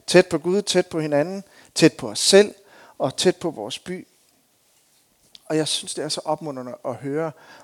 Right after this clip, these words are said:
og opleve, at flere, øh, oplever mere af Guds nærvær. Og jeg har en, indeni en, en fornemmelse af, at Gud vil møde os med endnu mere af sit nærvær, både i aften,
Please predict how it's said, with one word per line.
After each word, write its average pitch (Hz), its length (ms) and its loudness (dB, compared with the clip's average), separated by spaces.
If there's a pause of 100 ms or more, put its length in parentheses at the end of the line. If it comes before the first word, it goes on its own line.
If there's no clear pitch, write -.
(120)
og - 140 -14
opleve, 147 480 2
at 131 120 -2
flere, 156 440 0 (760)
øh, 120 360 2 (460)
oplever 127 400 -6
mere 139 380 -6 (380)
af 120 180 -6
Guds 143 280 -6 (100)
nærvær. 147 460 -2 (680)
Og 135 380 2
jeg 175 140 6
har 190 420 4
en, 143 280 -6 (100)
indeni 190 380 -6
en, 151 300 -12
en 135 280 -10
fornemmelse 151 680 -8
af, - 220 -12 (400)
at 127 320 2 (100)
Gud 180 140 -6
vil 170 160 -8
møde 151 300 -4
os - 160 -10
med 131 80 -12 (160)
endnu 202 240 -4
mere 151 360 -6 (300)
af 143 100 -8
sit 131 200 -8
nærvær, 151 480 -4 (320)
både 180 280 0
i 135 40 -2
aften, 170 560 -8